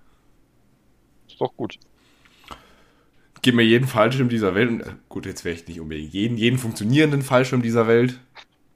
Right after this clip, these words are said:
Speaker 1: <laughs> Und du springst aus dem, äh, Duell um die Welt Flieger.
Speaker 2: Ja, zur Not ist es auch ein Hubschrauber, das ist mir egal.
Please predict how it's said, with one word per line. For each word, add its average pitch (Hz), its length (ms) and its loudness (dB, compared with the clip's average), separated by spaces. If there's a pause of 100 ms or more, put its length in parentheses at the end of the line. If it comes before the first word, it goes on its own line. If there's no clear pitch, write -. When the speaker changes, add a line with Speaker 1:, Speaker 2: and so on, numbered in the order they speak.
Speaker 1:
<laughs> 131 80 -2 (2000)
Und 117 160 -4
du - 60 -6
springst - 440 -2
aus 104 260 2
dem, 104 300 -2
äh, 98 60 2 (1040)
Duell 110 160 -2
um 110 100 -2
die 98 140 -10
Welt 98 180 2
Flieger. 95 480 -6 (800)
Speaker 2:
Ja, 101 300 0
zur 110 140 -2
Not 104 200 2
ist 101 100 -2
es 95 80 -4
auch 85 120 -2
ein 104 140 -10
Hubschrauber, 127 420 0
das 113 200 -8
ist 101 120 -14
mir 85 140 -6
egal. 69 360 -10